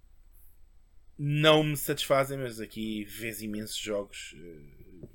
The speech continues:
co-op, inclusivamente um dos jogos do momento, o Paléo, que se seguiu à tripulação.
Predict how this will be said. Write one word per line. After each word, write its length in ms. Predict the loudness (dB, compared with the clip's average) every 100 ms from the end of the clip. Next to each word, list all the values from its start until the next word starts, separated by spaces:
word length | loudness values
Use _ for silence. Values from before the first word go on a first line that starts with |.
| -16
co-op, 500 | -4 2 4 4 2 -18 -20 -20 -20 -20 -18 -12
inclusivamente 760 | -10 -8 -8 -8 -6 -8 -8
um 60 | -10
dos 140 | -8 -4
jogos 280 | -4 -4
do 100 | -8
momento, 480 | -8 -8 -8 -10 -12
o 40 | -8
Paléo, 920 | -6 -4 -4 -4 -4 -6 -10 -12 -14
que 60 | -14
se 340 | -14 -14 -14
seguiu 380 | -14 -12 -10 -6
à 80 | -6
tripulação. 680 | -8 -10 -8 -8 -8 -10